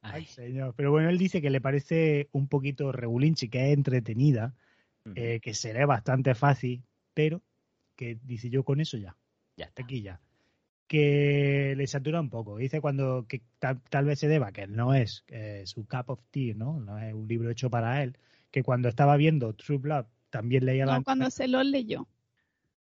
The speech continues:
Speaker 1: Pero en fin, que dice, que con True Blood le pasó lo mismo. <laughs>
Speaker 2: Vale,
Speaker 1: Que da
Speaker 2: vale.
Speaker 1: igual, que se saturó y ya está. Aún así, pon-, dice,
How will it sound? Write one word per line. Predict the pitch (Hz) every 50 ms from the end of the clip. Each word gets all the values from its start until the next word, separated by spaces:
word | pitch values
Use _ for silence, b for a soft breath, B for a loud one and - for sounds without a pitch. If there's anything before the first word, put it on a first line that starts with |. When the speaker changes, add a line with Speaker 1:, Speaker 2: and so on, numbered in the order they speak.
| _ _
Speaker 1:
Pero | 147 147 156
en | 151 135
fin, | 170 165 151
que | 135 180
dice, | 175 170 190 175 170 165
que | 143 143 175 160
con | - - 202 208 214
True | 190 233 254 240
Blood | 247 247 247 226
le | 202 180
pasó | 156 165 156 151 175
lo | 170 156 147
mismo. | 147 143 139 139 143 143
<laughs> | - - - - 165 - - -
Speaker 2:
Vale, | 240 208 202
Speaker 1:
Que | 202
da | 190 196
Speaker 2:
vale. | 208 196
Speaker 1:
igual, | 170 147 139 135 139 147
que | 143 170
se | 160 165 180 175
saturó | 185 185 170 196 208 208 185 139 - B B B B B B 165 139
y | - 170 165
ya | 165 156
está. | 135 - 117 113 -
Aún | 170 190 208 226 262
así, | 277 233 - 294 311
pon-, | 240 226 214 208 196 160 160 180 156 - _ _ _ _ _ _ _ _ _ _ 165
dice, | 156 143 - - 160 156 151 147 143 139